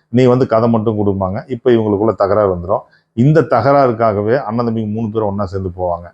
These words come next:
அந்த ப்ரொடியூசர்கிட்ட. இப்போ வந்து சரி, ப்ராக்டிக்கலா வந்து இது ரொம்ப நாள் இழுத்துடும் அப்படிங்கிறதுக்காக இவங்கள ஒண்ணு யோசிப்பாங்க.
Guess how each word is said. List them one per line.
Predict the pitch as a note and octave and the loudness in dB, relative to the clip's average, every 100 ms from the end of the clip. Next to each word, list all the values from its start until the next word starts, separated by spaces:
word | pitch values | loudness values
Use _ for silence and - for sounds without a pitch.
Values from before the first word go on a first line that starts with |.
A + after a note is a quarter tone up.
| _ | _
அந்த | A2 G2+ | -4 -4
ப்ரொடியூசர்கிட்ட. | G#2 G#2+ F2+ F#2 E2 F2 A#2 _ _ _ - | 0 2 2 0 -2 -8 -8 _ _ _ -2
இப்போ | C3+ C#3+ | 0 2
வந்து | D3 | 2
சரி, | C#3+ C3+ | 2 2
ப்ராக்டிக்கலா | A#2 C3+ D3 C3+ C3 C#3 B2+ | 2 0 2 2 2 2 2
வந்து | A#2+ B2+ A#2+ | 0 0 -2
இது | A#2 | -2
ரொம்ப | A2+ A#2 B2+ | -2 -2 0
நாள் | A2+ A#2 G#2+ | 0 0 -2
இழுத்துடும் | A2+ G#2+ | -10 -6
அப்படிங்கிறதுக்காக | G#2+ G2 G2 F2+ F#2+ A2+ A#2+ | -6 -4 -8 -6 -8 -6 -6
இவங்கள | A2 A2+ G#2+ | -4 0 0
ஒண்ணு | G2 G#2 | 0 -4
யோசிப்பாங்க. | G#2 F#2 F#2 G#2+ | -6 -10 -8 -8